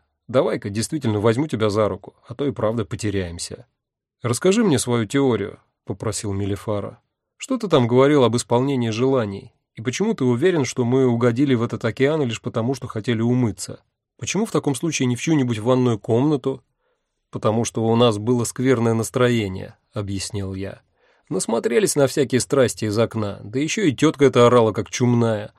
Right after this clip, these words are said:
Мне кажется, реальность лабиринта очень чутко реагирует именно на настроение. Помнишь, в каком славном расположении духа мы попали на ярмарку, где хозяйничали все эти милые тётки?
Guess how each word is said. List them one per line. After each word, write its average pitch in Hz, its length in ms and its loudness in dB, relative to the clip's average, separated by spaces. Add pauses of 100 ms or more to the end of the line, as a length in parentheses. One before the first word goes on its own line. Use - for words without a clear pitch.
(440)
Мне 175 240 2
кажется, 156 360 2
реальность 135 440 4
лабиринта 127 640 2
очень 151 340 -4
чутко 185 320 -2
реагирует 123 540 2
именно 131 380 0
на 123 140 -2
настроение. 123 960 0 (380)
Помнишь, 220 300 0
в - 60 -14
каком 143 300 4
славном 143 440 4
расположении 123 560 4
духа 131 400 0 (160)
мы 127 160 4
попали 123 340 4
на 117 140 4
ярмарку, 107 540 2
где 104 160 -2
хозяйничали 113 640 0
все 117 220 -4
эти 107 120 -6
милые 107 360 0
тётки? 104 400 -4